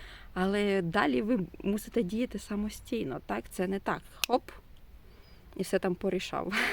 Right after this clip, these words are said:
<laughs> Ем, хочеться трошки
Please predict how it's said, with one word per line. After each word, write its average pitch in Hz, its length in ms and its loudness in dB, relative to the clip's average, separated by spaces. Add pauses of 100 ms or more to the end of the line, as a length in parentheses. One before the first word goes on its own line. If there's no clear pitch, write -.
(160)
<laughs> 180 200 8 (2250)
Ем, 196 540 2 (3000)
хочеться 240 480 -2
трошки 214 920 -2